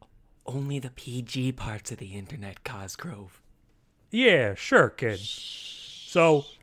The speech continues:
Speaker 2: I, I, uh, enlisted the help of this modern internet, this, uh, Chat G P T,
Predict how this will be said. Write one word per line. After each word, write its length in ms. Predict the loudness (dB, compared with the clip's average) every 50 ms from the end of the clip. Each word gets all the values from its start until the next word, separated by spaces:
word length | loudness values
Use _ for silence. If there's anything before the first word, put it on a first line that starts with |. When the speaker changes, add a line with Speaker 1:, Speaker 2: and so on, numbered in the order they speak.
| _ _ _ _ -14 -2 0
Speaker 2:
I, 240 | 2 2 2 2 2
I, 260 | 2 2 2 2 2
uh, 160 | 4 4 4
enlisted 460 | 4 6 6 6 6 6 4 0 0
the 100 | 2 4
help 240 | 6 6 6 6 6
of 80 | 2 2
this 220 | 2 0 0 0
modern 400 | 0 2 2 4 4 4 4 2
internet, 340 | 2 2 2 2 0 0 0
this, 260 | -2 -4 -4 -2 -2
uh, 220 | 0 0 0 -2 -4 -6
Chat 420 | -2 2 2 2 2 2 -2 -6
G 380 | -8 -6 -6 -4 -4 -4 -4 -6
P 340 | -6 -4 -2 -2 -2 -2 -4
T, 540 | -6 -2 0 2 2 2 0 -2 -6 -8